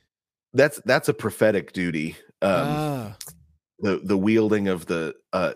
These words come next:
Speaker 1: so there, because there's a civic wielding of the sword that
Speaker 2: Right.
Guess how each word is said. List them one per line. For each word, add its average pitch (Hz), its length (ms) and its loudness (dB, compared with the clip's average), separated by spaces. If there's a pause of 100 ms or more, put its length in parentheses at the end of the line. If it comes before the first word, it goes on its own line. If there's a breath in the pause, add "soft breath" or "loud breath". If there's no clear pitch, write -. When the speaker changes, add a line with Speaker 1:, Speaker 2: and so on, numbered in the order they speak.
Speaker 1:
so 110 200 0
there, 101 260 2 (180)
because 104 320 -2
there's 110 180 -2
a 92 60 -10
civic - 500 -4 (460 loud breath)
wielding 123 480 0
of 110 100 -4
the 110 80 -8
sword 117 480 0
that 123 40 -6
Speaker 2:
Right. 104 340 -4